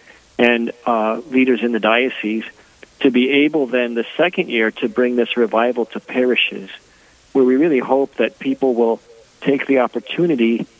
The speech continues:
to enter even into small groups and catechesis groups, and also do more opportun-, opportunities for adoration, um, for Eucharistic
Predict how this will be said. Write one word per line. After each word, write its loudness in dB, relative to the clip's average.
to 2
enter -2
even 2
into -2
small 2
groups -2
and -6
catechesis -2
groups, 2
and -4
also 2
do 0
more 2
opportun-, -4
opportunities 0
for -2
adoration, 0
um, -2
for -2
Eucharistic 0